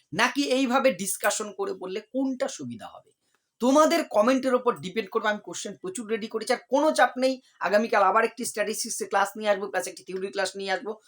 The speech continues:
অন্তত দুটো করে কমপক্ষে ক্লাস, এবং মাঝখানে, মাঝখানে আমি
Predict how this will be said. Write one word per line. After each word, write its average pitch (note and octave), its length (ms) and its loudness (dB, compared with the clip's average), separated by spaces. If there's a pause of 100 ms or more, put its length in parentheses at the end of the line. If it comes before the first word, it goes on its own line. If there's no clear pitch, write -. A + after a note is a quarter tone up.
(180)
অন্তত F3+ 320 -2
দুটো F#3 240 0
করে A3+ 240 4
কমপক্ষে G3+ 500 -2
ক্লাস, B3+ 320 4
এবং F3 220 -4
মাঝখানে, A#3 380 2
মাঝখানে D#3 380 -4
আমি C#4 260 -2